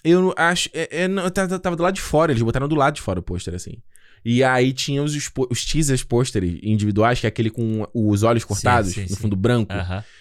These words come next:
Speaker 1: Moleque, eu não sei te dizer, assim, acho que foi só aquilo ali, que eu, eu não tava esperando, né? Eu não sabia que ia sair. Eu olhei aquilo ali e falei, "Caraca,
Speaker 2: Vai.
Speaker 1: e dessa vez vai sair, eu vou ver."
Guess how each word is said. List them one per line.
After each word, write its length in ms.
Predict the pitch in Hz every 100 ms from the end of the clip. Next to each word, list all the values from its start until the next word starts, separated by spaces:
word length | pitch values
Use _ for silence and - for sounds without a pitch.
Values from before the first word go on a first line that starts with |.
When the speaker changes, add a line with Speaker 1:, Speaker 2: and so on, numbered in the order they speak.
| - - -
Speaker 1:
Moleque, 640 | 226 214 180 123 - 82 -
eu 140 | 151 202
não 160 | 196
sei 220 | 175 180
te 120 | 170 147
dizer, 380 | 120 95 98
assim, 200 | 95 -
acho 80 | 95
que 40 | -
foi 80 |
só 260 | 113 151 165
aquilo 260 | 156 - 139
ali, 380 | 123 127 131 123
que 100 | 180
eu, 160 | 139
eu 140 | 127 165
não 60 | 196
tava 160 | 226
esperando, 440 | - 151 120 104 98
né? 60 |
Eu 40 | 101
não 40 |
sabia 300 | - 156 180
que 80 | 147
ia 40 |
sair. 180 | - 95
Eu 80 | 107
olhei 200 | 117 131
aquilo 140 | 131
ali 80 | 117
e 20 |
falei, 180 | 107 90 - - - - 131 85
"Caraca, 920 | 117 113 147 170 175 160 143 180 247 -
Speaker 2:
Vai. 200 | 240 302
Speaker 1:
e 60 | 165
dessa 460 | 131 156 196 185
vez 160 | 160 170
vai 120 | 165
sair, 360 | - 139 143 160
eu 100 | 143
vou 220 | 127 151
ver." 500 | 135 120 139 143